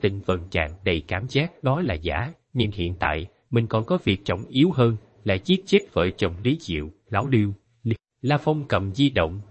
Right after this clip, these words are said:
hướng Lưu Ngoạn thoáng phất tay ý bảo ra ngoài. "Ta đi ra ngoài trước." Lưu Ngoạn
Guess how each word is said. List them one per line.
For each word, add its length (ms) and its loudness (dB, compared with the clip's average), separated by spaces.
hướng 180 8
Lưu 260 4
Ngoạn 300 -2
thoáng 200 -2
phất 160 -6
tay 100 2
ý 220 -2
bảo 300 -2
ra 120 -2
ngoài. 380 -4
"Ta 100 4
đi 220 2
ra 140 0
ngoài 200 -2
trước." 240 0
Lưu 220 6
Ngoạn 240 0